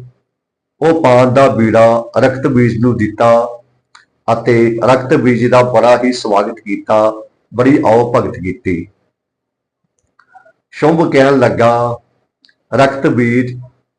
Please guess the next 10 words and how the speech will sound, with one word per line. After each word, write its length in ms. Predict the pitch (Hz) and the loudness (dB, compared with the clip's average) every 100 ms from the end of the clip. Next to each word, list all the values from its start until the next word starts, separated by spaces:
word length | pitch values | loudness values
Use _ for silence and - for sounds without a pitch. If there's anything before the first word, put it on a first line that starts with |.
| - | -4
ਤੂੰ 260 | 180 185 | -2 0
ਇੱਕ 180 | 131 127 | 0 0
ਮਹਾਨ 420 | 147 123 113 127 | 0 0 0 0
ਯੋਧਾ 480 | 127 113 117 131 104 | 0 0 2 0 0
ਹੈ, 60 | - - _ _ _ _ _ _ _ _ _ _ _ _ _ _ _ _ _ _ _ - | -6 -14 _ _ _ _ _ _ _ _ _ _ _ _ _ _ _ _ _ _ _ -6
ਤੂੰ 200 | 151 156 | -4 0
ਵੀਰ 360 | 120 127 143 113 | 2 2 2 0
ਹੈ, 140 | 98 - | -2 -8
ਸੂਰਮਾ 460 | - - 131 135 156 | -8 -2 2 4 4
ਹੈ। 240 | 127 95 | 2 0